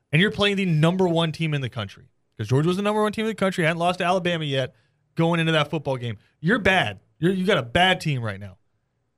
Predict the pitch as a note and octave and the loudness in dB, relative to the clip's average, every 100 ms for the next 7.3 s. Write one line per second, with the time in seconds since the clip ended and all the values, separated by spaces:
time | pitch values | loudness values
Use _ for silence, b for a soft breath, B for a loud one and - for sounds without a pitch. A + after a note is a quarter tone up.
0 | _ _ - D#3+ G#3+ B3 F3 D3+ D3+ C#3 | _ _ 0 2 2 2 2 2 2 0
1 | - G3+ G3 D#3 D3+ D3+ C#3+ - C3+ B2 | 2 2 2 0 0 0 -2 -2 -2 -4
2 | - A#2 G2+ G2+ E3+ D4 - B3+ F3 G#3+ | -6 -8 -4 0 4 4 4 0 2 2
3 | D#3 A2 D#3 F3 - - G3+ E3 D#3+ F3+ | 0 -2 -6 -6 -8 -2 0 0 -2 -2
4 | C3 D#3+ G#3 - _ _ _ - D3+ A#2 | 0 0 0 -4 _ _ _ -4 -4 -2
5 | C#3+ D3+ D3+ C#3+ C#3 B2+ E3 G#3 G3+ C#3 | -2 -2 -2 -2 -2 0 0 0 -2 -2
6 | D#3 C#3 C3 B2+ D#3+ F#3+ F#3 F#3 F3 B2+ | -2 -2 -2 0 0 0 -2 -2 -2 -2
7 | D3 F#3 G3 | 0 0 -2